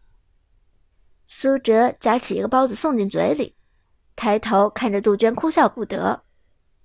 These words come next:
怎么看眼前的这一幕怎么不和谐，杜鹃压根就不像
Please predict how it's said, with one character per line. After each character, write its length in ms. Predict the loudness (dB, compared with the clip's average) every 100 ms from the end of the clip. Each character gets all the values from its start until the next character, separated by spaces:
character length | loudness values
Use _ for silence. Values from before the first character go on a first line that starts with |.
| _ _ _ _ _ _ _
怎 200 | -2 0
么 120 | 0 -4
看 240 | -2 0
眼 200 | 0 0
前 120 | 0
的 80 | 0
这 120 | 4
一 100 | 4
幕 340 | 4 0 -2 -10
怎 200 | 2 2
么 100 | 2
不 180 | -2 -2
和 200 | 2 2
谐， 360 | 2 -2 -2 -4 _ _ _ _ _ _ _
杜 200 | 0 0
鹃 420 | 2 2 2 -2 _
压 180 | 2 4
根 220 | 2 2
就 100 | 2
不 140 | 2
像 320 | 0 0 0